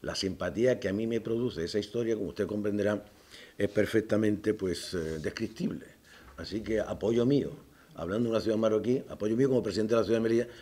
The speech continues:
no tiene ni el más mínimo, al revés, al revés. Así que rectifiquen. Dicho esto, pues también digo que me parece bien que en Granada, pues, eh, la gente quiera que se cree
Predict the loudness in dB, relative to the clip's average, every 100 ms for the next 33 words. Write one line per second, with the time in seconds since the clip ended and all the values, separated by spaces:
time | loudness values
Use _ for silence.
0 | -10 -2 0 0 0 2 2 2 2 0
1 | 0 0 0 0 -2 -2 -4 -8 -14 -20
2 | -20 -16 -12 -10 -6 -4 -2 -2 -4 -4
3 | -6 -10 -16 -18 -18 -20 2 8 8 12
4 | 12 12 8 -10 -16 -20 -20 -20 -16 -4
5 | 0 4 8 8 8 8 8 8 6 4
6 | -10 -20 _ -14 -4 -2 0 2 2 2
7 | 0 -4 -6 -4 -2 -2 -4 -8 -8 -8
8 | -8 -8 -12 -12 -8 -4 -4 -2 -2 -4
9 | -10 -10 -8